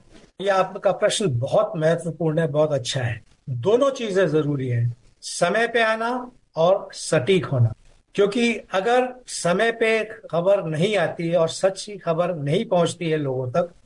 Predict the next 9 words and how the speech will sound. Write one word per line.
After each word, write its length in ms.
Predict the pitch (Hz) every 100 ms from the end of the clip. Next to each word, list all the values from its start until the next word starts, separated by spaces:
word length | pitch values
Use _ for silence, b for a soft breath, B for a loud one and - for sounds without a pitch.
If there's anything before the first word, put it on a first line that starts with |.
| b -
तो 100 | 190
वो 180 | 202
लोग 480 | 220 226 233 226 233 - _ 127
दूसरे 460 | 123 240 247 240
चैनलों 560 | 240 208 190 196 196 190
को, 380 | 196 190 190 190
दूसरे 380 | 139 170 196 202
माध्यमों 460 | 170 160 160 175 170
को 160 | 170